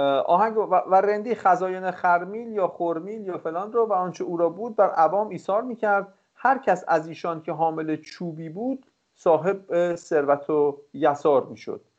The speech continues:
و بدان سبب چون فداییان جان بر کف دست نهاده بودند و بر محاربت و مجالدت آماده شده. و در اثنای این حالت کزلی در شادیاخ دست از آستین بیرون کرد،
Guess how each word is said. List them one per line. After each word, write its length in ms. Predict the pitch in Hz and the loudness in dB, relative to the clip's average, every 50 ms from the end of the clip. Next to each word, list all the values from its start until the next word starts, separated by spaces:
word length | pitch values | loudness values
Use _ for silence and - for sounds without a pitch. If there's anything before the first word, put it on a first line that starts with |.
| _ _ _ _ - | _ _ _ _ 0
و 80 | 156 156 | 2 2
بدان 220 | 165 170 185 185 | 2 2 -2 -2
سبب 400 | 175 - 190 180 208 233 269 262 - - _ _ _ _ | 0 2 2 4 4 4 4 2 0 -12 _ _ _ _
چون 160 | - 247 247 | -10 -10 -8
فداییان 680 | 226 - - 196 180 185 180 180 175 175 214 240 233 208 | -4 2 2 2 4 2 0 -2 -2 -4 -4 -4 -4 -2
جان 280 | - 226 220 220 214 | 0 0 0 0 2
بر 140 | 196 175 156 | 2 0 0
کف 260 | 156 - 190 180 185 | 0 -2 -6 -6 -6
دست 400 | 160 - 156 196 220 220 - - | -4 0 0 0 0 -2 -4 -4
نهاده 300 | 240 220 220 226 208 214 | -4 -2 0 0 0 0
بودند 500 | 208 208 208 196 202 196 196 196 190 _ _ _ _ _ _ - | -2 -2 -4 -4 -2 -2 -4 -4 -8 _ _ _ _ _ _ -2
و 80 | 156 156 | 0 2
بر 180 | 156 156 151 | 4 4 2
محاربت 580 | 156 160 156 151 160 156 151 151 151 151 151 - | 2 -2 -2 0 2 2 2 2 2 0 -2 -2
و 60 | 156 | -6
مجالدت 880 | 147 147 147 143 156 147 143 139 143 143 143 180 196 220 220 - - _ _ _ _ _ _ - | -6 -6 -6 -2 0 0 2 2 2 2 4 4 4 2 2 -4 -18 _ _ _ _ _ _ -2
آماده 400 | 147 147 147 147 143 139 143 151 | 0 0 0 0 -2 -2 -2 -6
شده. 420 | 139 - 139 117 110 113 110 110 _ _ _ _ _ _ _ _ - | -6 -4 -6 -4 -4 -4 -6 -6 _ _ _ _ _ _ _ _ -6
و 80 | 156 156 | -2 0
در 140 | 180 - - | 0 0 2
اثنای 460 | 185 190 185 - - 220 220 214 208 | 2 0 0 0 -4 -4 -2 -2 -4
این 200 | - 185 196 180 | -6 -6 -8 -10
حالت 680 | 160 156 190 190 190 208 240 285 285 277 - _ _ _ _ _ _ _ _ _ _ _ _ _ _ _ _ _ _ _ _ _ | -6 -4 -2 -2 0 2 2 2 0 -2 -8 _ _ _ _ _ _ _ _ _ _ _ _ _ _ _ _ _ _ _ _ _
کزلی 800 | - - - 180 180 180 180 160 160 170 202 240 269 277 269 254 | -18 -6 0 2 2 2 2 0 -6 -12 -8 -6 -4 -4 -4 -2
در 200 | 220 190 180 165 | 0 0 0 0
شادیاخ 800 | - - - 175 170 160 160 175 185 208 247 247 226 - - - | 0 -4 -2 -2 -2 -2 -4 -4 -2 0 0 0 -2 -4 -8 -4
دست 300 | 214 220 220 214 - - | -2 -2 -2 -2 -2 -2
از 160 | 202 190 190 | -2 -2 -2
آستین 560 | - - 147 143 143 143 - 196 190 185 160 | -2 -2 -2 -2 -2 -6 -14 -12 -12 -10 -10
بیرون 280 | 143 143 139 151 151 143 | -10 -8 -8 -8 -8 -6
کرد، 360 | - 131 113 117 113 - | -4 -4 -2 -2 -4 -8